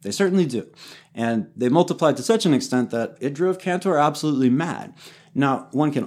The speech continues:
also make the argument that it's actually utterly unsurprising that the sort of, like, foundational logical architecture underlying mathematics would, uh, would be fraught with paradox because,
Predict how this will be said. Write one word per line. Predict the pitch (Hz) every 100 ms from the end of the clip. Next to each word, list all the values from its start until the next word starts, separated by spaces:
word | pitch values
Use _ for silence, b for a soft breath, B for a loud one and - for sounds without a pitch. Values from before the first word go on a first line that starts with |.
| -
also | - 190 220 - 208 185
make | 147 139 -
the | 120
argument | - 185 - 104 104 104 - b b
that | - 113 -
it's | 127 151
actually | 165 - 185 -
utterly | 131 147 147
unsurprising | 143 123 123 120 - - 170 220 196 - 71 55 B B B
that | 127 127
the | - 131 123 117 117 -
sort | - 143 151
of, | 127
like, | 127 110 -
foundational | - 131 127 110 101 139 - 190 185 180 147
logical | 110 113 117 127 117 -
architecture | 135 165 - - 107 - 104 101
underlying | 110 110 110 107 110 107
mathematics | 104 - 113 139 127 - - B B B
would, | - 120 131 127 123
uh, | 123 120 110 -
would | - 123 123 98
be | 113
fraught | 143 127 127 101
with | 110
paradox | - 214 240 143 120 -
because, | 131 127 143 135 127